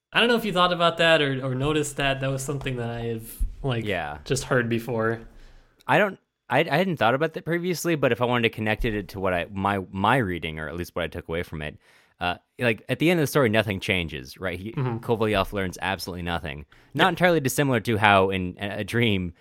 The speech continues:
Speaker 2: you walk away, you wake up, and, and your life is exactly the same as it was before, regardless of any lesson you might have learned in <laughs> that dream.
Speaker 1: Yeah, that's absolutely part of it. I feel like, um, like,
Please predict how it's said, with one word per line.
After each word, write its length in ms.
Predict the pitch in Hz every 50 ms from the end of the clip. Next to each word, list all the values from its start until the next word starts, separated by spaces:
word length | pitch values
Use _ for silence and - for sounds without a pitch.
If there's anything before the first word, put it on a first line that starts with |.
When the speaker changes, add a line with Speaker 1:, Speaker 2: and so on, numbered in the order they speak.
| _ _ _ _ -
Speaker 2:
you 80 | 110
walk 260 | 110 110 107 98 -
away, 360 | 104 104 98 92 90 90 92 98
you 140 | 117 127 127
wake 200 | 147 156 143 -
up, 240 | 131 87 - - _ _ -
and, 140 | 107 110 113
and 360 | 113 110 113 120 120 123 - -
your 160 | 104 101 113
life 240 | 101 104 101 101 -
is 140 | 107 90 90
exactly 360 | 92 80 92 90 90 - 98
the 120 | 90 87 80
same 200 | - 95 87 85
as 140 | 80 76
it 60 | 85 76
was 160 | 78 80 -
before, 320 | - 82 - - 82 78
regardless 540 | 71 78 - - 87 87 78 80 82 - -
of 100 | 87 73 73 - -
any 160 | - 101 98
lesson 340 | 90 92 95 92 - - 95
you 100 | 87 85
might 280 | 82 85 87 87 90 82
have 180 | 90 85 78
learned 240 | 82 82 80 80 78 80
in 100 | 80 78
<laughs> 100 | - -
that 100 | 120 101
dream. 480 | - - - 120 101 - 107 95 87 - _ _ _ _ _ _ _ _ _ _ _ _ _ _ _ _ -
Speaker 1:
Yeah, 120 | 202 220
that's 200 | - - 170 170
absolutely 420 | 151 147 - - 151 147 135 127 127
part 160 | 123 117 117
of 80 | 113
it. 60 | 113 117
I 60 | 117 113
feel 180 | - 135 123
like, 340 | 120 117 113 113 113 - - - - - - _ -
um, 500 | - 120 117 117 113 113 113 117 123 135 - -
like, 300 | 139 131 127 131 -